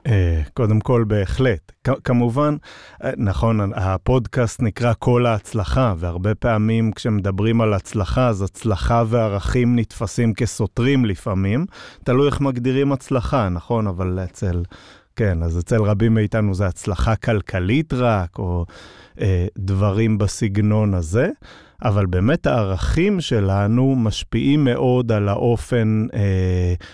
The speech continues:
שבו נפעל ובו נתנהג, אל המשפחה, אל החברה.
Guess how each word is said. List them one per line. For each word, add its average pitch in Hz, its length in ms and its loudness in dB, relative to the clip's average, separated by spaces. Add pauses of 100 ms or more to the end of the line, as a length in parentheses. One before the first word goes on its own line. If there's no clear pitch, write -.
(100)
שבו 110 540 2 (260)
נפעל 113 640 2
ובו 98 320 0
נתנהג, 107 720 2
אל 117 120 2
המשפחה, 113 960 2
אל 113 160 2
החברה. 113 840 2